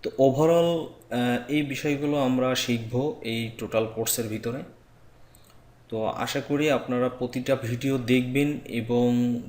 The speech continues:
যদি কোনো জায়গায় কোনো কিছু বুঝতে না পারেন তাহলে অবশ্যই কমেন্টস করে জানাবেন। আশা করি আপনারা আপনাদের উত্তর পেয়ে যাবেন।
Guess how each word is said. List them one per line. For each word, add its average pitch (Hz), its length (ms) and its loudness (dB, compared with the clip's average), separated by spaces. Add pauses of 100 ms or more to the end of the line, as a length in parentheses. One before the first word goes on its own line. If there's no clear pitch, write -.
যদি 135 320 -2
কোনো 147 500 0
জায়গায় 127 440 2
কোনো 117 240 -2
কিছু 120 280 -4
বুঝতে 110 460 -4
না 113 180 0
পারেন 123 380 -2
তাহলে 117 260 -2
অবশ্যই 123 560 -2
কমেন্টস 120 480 -2
করে 127 200 -2
জানাবেন। 107 480 0 (960)
আশা - 280 -4
করি 151 240 -2
আপনারা 110 640 0 (220)
আপনাদের 104 380 -4
উত্তর 104 420 -6
পেয়ে 110 160 2
যাবেন। - 320 -8